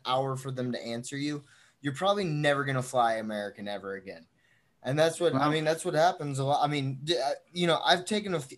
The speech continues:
Speaker 1: I've taken two Spirit Airlines and one Frontier Air, I think they say Airwaves or some fucking shit. And
Speaker 2: <laughs>
Speaker 1: you know what? I mean,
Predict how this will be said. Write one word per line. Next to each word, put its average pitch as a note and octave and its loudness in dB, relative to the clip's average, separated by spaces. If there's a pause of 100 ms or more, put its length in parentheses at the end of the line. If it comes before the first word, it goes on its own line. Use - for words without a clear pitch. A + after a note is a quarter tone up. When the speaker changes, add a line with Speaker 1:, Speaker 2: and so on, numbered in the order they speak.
Speaker 1:
I've C#3+ 0
taken D3+ -2 (200)
two A3+ -4
Spirit F3 -4
Airlines C#3+ -2 (240)
and B2 -2
one D3+ 0
Frontier C#3+ -4
Air, A#2+ -2
I B2 -4
think B2 -6
they B2 -4
say B2 -6 (100)
Airwaves A#2+ -4
or B2+ -8
some C3 -10 (120)
fucking C3 -10
shit. C#3+ -8 (580)
And C3+ 2
Speaker 2:
<laughs> C#3+ 4
Speaker 1:
you D3 0
know D3+ -2
what? F3 2 (380)
I C3+ -2
mean, C#3+ -2